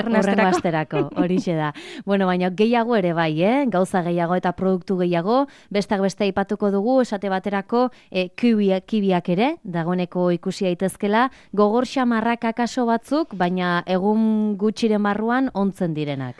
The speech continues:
Speaker 1: Bai, hori dute, ez? Kiwiak biltzen dituztenean, eh, ba, puntxu, mm, jateko, oraindik ere puntxua harrapatu aurretik biltzen dituzte.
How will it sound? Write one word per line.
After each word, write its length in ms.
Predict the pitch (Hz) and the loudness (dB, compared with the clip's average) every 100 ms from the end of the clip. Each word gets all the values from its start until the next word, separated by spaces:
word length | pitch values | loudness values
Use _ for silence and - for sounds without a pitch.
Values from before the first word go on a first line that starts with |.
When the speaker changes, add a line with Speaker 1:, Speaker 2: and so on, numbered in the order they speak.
| - | -8
Speaker 1:
Bai, 300 | 185 202 196 | -2 0 2
hori 180 | 220 247 | 2 2
dute, 400 | 208 190 180 170 | 2 2 2 0
ez? 140 | 190 | -2
Kiwiak 360 | - 202 214 202 | -6 -2 0 0
biltzen 320 | 185 170 196 | -2 -2 -2
dituztenean, 880 | 190 180 180 - 190 180 185 196 196 - | -2 -4 -8 -4 -2 0 0 -2 -4 -4
eh, 280 | 151 147 143 | -2 0 0
ba, 160 | 139 139 | -2 -6
puntxu, 540 | - 165 156 190 175 - | -4 -4 0 2 2 0
mm, 340 | 151 147 147 | -2 2 0
jateko, 480 | 147 160 202 190 185 | -2 -2 -2 2 0
oraindik 320 | 160 165 170 | 0 -2 -4
ere 140 | 170 160 | -2 -4
puntxua 1160 | - 160 156 - 165 160 156 156 147 151 147 135 | 0 -2 -2 0 0 2 2 2 2 0 0 -2
harrapatu 360 | 151 151 151 | -2 -4 0
aurretik 380 | 151 151 151 151 | 0 0 -2 -4
biltzen 260 | 151 147 165 | -4 -4 -4
dituzte. 380 | 151 160 - | -4 -4 -4